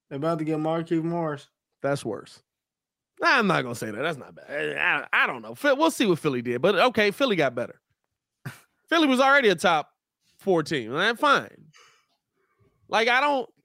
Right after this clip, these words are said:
Speaker 2: like, nobody in the East that, like, was this dominant force or this juggernaut that we were supposed to be worried about. Boston got better, and they're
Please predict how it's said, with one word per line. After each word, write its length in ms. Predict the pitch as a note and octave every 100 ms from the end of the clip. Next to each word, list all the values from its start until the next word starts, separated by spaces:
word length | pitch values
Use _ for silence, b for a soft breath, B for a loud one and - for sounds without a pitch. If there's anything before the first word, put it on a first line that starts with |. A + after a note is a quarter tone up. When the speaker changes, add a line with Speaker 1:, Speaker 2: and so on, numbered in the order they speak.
| -
Speaker 2:
like, 140 | G3 G#3+
nobody 460 | A#3+ C4 C#4+ C#4
in 80 | B3+
the 120 | G#3+
East 320 | G3 A#3 G3+ - -
that, 320 | C#3+ D#3+ D#3
like, 340 | D3 C#3+ C3+ B2
was 200 | C#3 C3
this 200 | D3+ A#2+
dominant 640 | A2+ C#3 E3 D#3+ D3 C#3
force 480 | - D3 D3+ D#3 -
or 80 | C3
this 200 | C3 B2
juggernaut 580 | A#2+ D3 D3 C#3+ C#3+ -
that 80 |
we 100 | C3+ C3+
were 80 |
supposed 260 | C3+ C#3+ C#3
to 40 | C3+
be 40 |
worried 260 | B2+ C3+ C3
about. 240 | C3 A2 - - - B B B _ _ _ _ _ -
Boston 720 | D#3 A#3 A#3 - G#3+ F#3+ -
got 280 | C#3+ E3 C#3+
better, 340 | C#3 D#3 D#3+ D3+
and 140 | C#3+
they're 240 | D3 D#3+